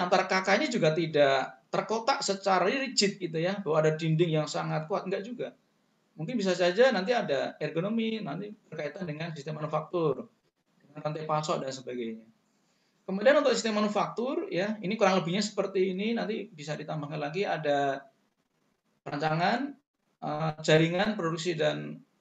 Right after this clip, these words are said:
pabrik ya, ada perencanaan proses, perencanaan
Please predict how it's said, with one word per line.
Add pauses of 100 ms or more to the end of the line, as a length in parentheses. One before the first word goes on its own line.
(200)
pabrik
ya,
ada
perencanaan
proses,
perencanaan